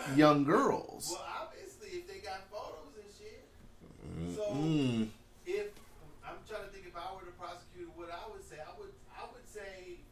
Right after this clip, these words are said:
Speaker 2: no.
Speaker 1: You,
Speaker 2: I would
Speaker 1: you would tell him no if he said, "I want five years, and I'ma give you a, I'ma give you a list of, like, sixty high politicians." You turn that deal down.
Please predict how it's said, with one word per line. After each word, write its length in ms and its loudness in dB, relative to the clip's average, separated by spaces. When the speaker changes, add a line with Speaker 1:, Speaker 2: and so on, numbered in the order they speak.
Speaker 2:
no. 300 -2
Speaker 1:
You, 240 12
Speaker 2:
I 120 12
would 100 4
Speaker 1:
you 160 12
would 200 12
tell 300 12
him 360 8
no 420 10
if 160 6
he 160 4
said, 340 6
"I 100 10
want 380 4
five 400 12
years, 640 6
and 160 4
I'ma 220 8
give 340 8
you 300 10
a, 220 2
I'ma 220 10
give 280 8
you 220 12
a 20 12
list 480 10
of, 160 2
like, 360 4
sixty 1000 4
high 500 10
politicians." 1160 6
You 180 10
turn 280 12
that 180 10
deal 240 12
down. 460 8